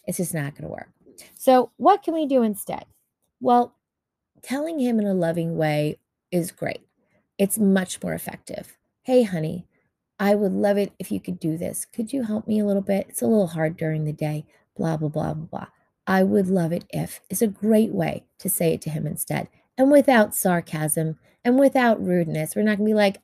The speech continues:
"I would love it if, if you stop doing that." Like, that's not what <laughs> we're saying, okay?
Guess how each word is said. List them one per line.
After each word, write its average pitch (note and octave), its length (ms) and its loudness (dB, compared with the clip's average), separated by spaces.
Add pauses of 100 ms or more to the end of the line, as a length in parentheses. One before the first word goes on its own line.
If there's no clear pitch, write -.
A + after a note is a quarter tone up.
"I G#3 180 4
would A#3 180 4
love A#3+ 220 4
it A#3+ 120 8
if, A3+ 220 2
if G#3+ 140 -2
you G#3 80 -2
stop G#3+ 400 -4
doing D#4 340 0
that." C4 260 -4
Like, F3+ 200 -2
that's E3 240 -2
not C#3+ 200 -8
what - 120 -4
<laughs> - 20 0
we're A#3+ 100 2
saying, G3 460 0
okay? D#3 300 -6